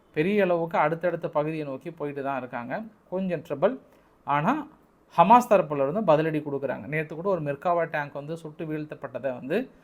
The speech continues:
வீடியோ பதிவா கூட வெளியிட்டிருந்தாங்க ஹமாஸ் தரப்புல. இது அங்க இருக்கக்கூடிய தகவல். அஹ், யூ கே வந்து சிரியா மீது இருக்கக்கூடிய தடைகளை நீக்கிறதா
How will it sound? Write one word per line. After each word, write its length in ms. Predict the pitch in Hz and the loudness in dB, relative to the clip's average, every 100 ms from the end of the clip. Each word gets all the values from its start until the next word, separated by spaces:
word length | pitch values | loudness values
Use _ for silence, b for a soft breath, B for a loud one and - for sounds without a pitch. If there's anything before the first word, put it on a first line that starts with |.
| b _ | b _
வீடியோ 320 | 156 196 214 | 2 4 6
பதிவா 400 | 202 156 151 143 | 4 2 -2 -2
கூட 280 | 127 151 165 | -2 -4 -4
வெளியிட்டிருந்தாங்க 760 | 131 135 131 123 120 120 135 190 156 | -2 -4 -6 -8 -12 -10 -10 -10 -6
ஹமாஸ் 360 | 131 127 127 | -4 -4 -6
தரப்புல. 340 | 127 123 - - - _ _ _ _ _ _ - | -10 -10 -14 -18 -18 _ _ _ _ _ _ -2
இது 160 | 202 | 2
அங்க 160 | 190 165 | 4 4
இருக்கக்கூடிய 360 | 170 165 165 147 | 0 -2 -6 -2
தகவல். 360 | 139 139 208 254 B B B - | -2 2 0 -2 B B B -4
அஹ், 240 | 143 147 | 0 2
யூ 180 | 185 240 | 2 2
கே 180 | 247 226 | 2 2
வந்து 340 | 170 175 220 214 | 2 0 0 0
சிரியா 400 | 196 208 214 190 | 0 2 2 0
மீது 240 | 185 180 | -4 -4
இருக்கக்கூடிய 480 | 160 165 139 143 151 185 202 - _ _ - | -4 -6 -6 -6 -4 -6 -8 -18 _ _ 2
தடைகளை 520 | 156 190 180 156 175 | 4 4 2 0 -2
நீக்கிறதா 680 | 208 139 165 165 160 143 | -4 -6 -8 -4 -2 0